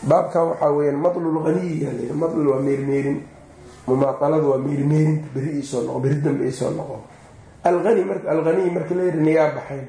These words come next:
faqiiraa baxay. Ninku hadduu waxba haysanin, inuu qofka hadduu yidhaa, "Berri ii soo noqo, waxbaan heli doonaa, niyo berri dambe ii soo noqo", xaaraan ma aha taa iyada. Laakiin adoo wax haysta, inaad qofka iska daba celcelisid.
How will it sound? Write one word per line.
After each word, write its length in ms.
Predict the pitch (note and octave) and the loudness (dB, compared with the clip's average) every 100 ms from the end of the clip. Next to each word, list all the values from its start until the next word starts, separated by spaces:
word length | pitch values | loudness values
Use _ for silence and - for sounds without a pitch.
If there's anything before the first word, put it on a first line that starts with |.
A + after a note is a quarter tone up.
| - - | -18 -16
faqiiraa 400 | - D#3 D#3 - - | -4 -2 -2 -4 -16
baxay. 200 | - - - - - - | -20 -20 -20 -20 -20 -6
Ninku 180 | G#3+ E3 | -2 0
hadduu 300 | E3 E3 D#3+ | 0 2 2
waxba 180 | D#3 G#3 | 2 0
haysanin, 560 | G3 D#3 D3+ D#3 D3+ D#3 | 0 -2 -4 -6 -6 -6
inuu 140 | D#3+ | -4
qofka 300 | D#3+ F#3 - | -4 -4 -2
hadduu 240 | D3+ D#3 F3 | -2 0 2
yidhaa, 160 | D#3+ | 2
"Berri 240 | D3+ D#3 A#3+ | 2 0 -4
ii 60 | G3 | -6
soo 180 | - D3+ | -4 -2
noqo, 200 | D3 - | 0 -2
waxbaan 320 | C3+ D#3 D#3 | 0 2 2
heli 180 | D#3+ D3 C3 | 2 0 0
doonaa, 240 | C#3 C#3 | 2 2
niyo 140 | C#3+ D#3 | 2 2
berri 140 | D3 D3+ | 2 2
dambe 300 | D#3 C#3 C3+ | 2 0 -2
ii 80 | |
soo 180 | C#3 C3+ | -4 -6
noqo", 220 | C3+ - - - - - - - - - - | -4 -6 -8 -12 -20 -20 -20 -20 -20 -20 -2
xaaraan 340 | C#3 C#3 C3+ | -2 -2 -6
ma 80 | G#2 | -10
aha 100 | - - | -14 -16
taa 140 | A2 B2 | -16 -14
iyada. 240 | A#2 - - - - - - | -16 -18 -20 -20 -20 -16 -6
Laakiin 240 | C3+ D#3 | 0 2
adoo 280 | D#3+ F#3 E3+ | 4 4 4
wax 120 | D#3 | 2
haysta, 340 | D#3 D#3 D#3+ | 0 -2 0
inaad 200 | C#3+ D3 | 2 2
qofka 200 | D3+ E3+ | 0 -2
iska 180 | C#3 F#3+ | -2 -2
daba 240 | D#3 D3+ C#3 | 0 -2 -2
celcelisid. 600 | A2+ A2 C#3+ - D3 | -4 -6 -6 -6 -8